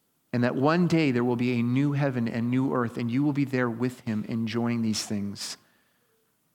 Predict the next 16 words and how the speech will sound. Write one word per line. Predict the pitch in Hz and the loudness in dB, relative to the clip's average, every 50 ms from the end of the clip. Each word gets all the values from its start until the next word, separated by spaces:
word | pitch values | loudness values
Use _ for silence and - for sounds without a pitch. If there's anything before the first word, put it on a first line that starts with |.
| _ _ _ | _ _ _
where | - 113 | -2 -2
sorrow | 110 - - - - 156 151 151 156 156 151 147 151 151 151 147 - - _ _ _ _ _ - | 0 0 0 2 2 4 4 4 4 4 4 2 2 0 -2 -4 -8 -14 _ _ _ _ _ 0
is | 120 120 117 117 117 113 - - - - - - | 2 4 4 4 2 0 -2 -4 -6 -6 -6 -4
abolished. | 113 110 107 107 98 98 101 98 101 107 - - - - - _ _ _ _ _ _ _ _ _ _ _ _ _ _ _ _ _ _ _ _ _ _ _ _ _ _ _ _ _ - | -4 -2 -2 -2 -2 -2 -4 -4 -6 -8 -10 -14 -18 -20 -20 _ _ _ _ _ _ _ _ _ _ _ _ _ _ _ _ _ _ _ _ _ _ _ _ _ _ _ _ _ 0
And | 139 143 | 2 2
so | 143 - 170 160 156 156 160 - - - _ _ _ _ _ _ _ _ _ _ _ _ _ _ | 4 4 4 4 4 4 0 -2 -8 -18 _ _ _ _ _ _ _ _ _ _ _ _ _ _
the | - | -4
Spirit | - - - - 202 202 185 160 | -4 -2 0 2 4 4 4 4
doesn't | 170 151 160 160 165 | 2 2 2 2 2
work | 147 151 147 143 - - - - _ _ - | 4 4 4 2 0 -4 -16 -18 _ _ 0
rejoicing | 143 147 139 - 143 139 139 139 - 143 135 139 139 | 2 2 4 4 4 4 4 2 2 2 2 2 2
in | 143 139 131 | 2 2 2
spite | 123 - - - - - 151 151 160 165 | 0 -2 -4 -2 0 2 2 2 4 2
of | 185 170 160 | 0 0 -2
the | 170 160 | -4 -6
truth. | - - - 190 196 214 196 | -6 -4 -4 -4 -4 -4 -6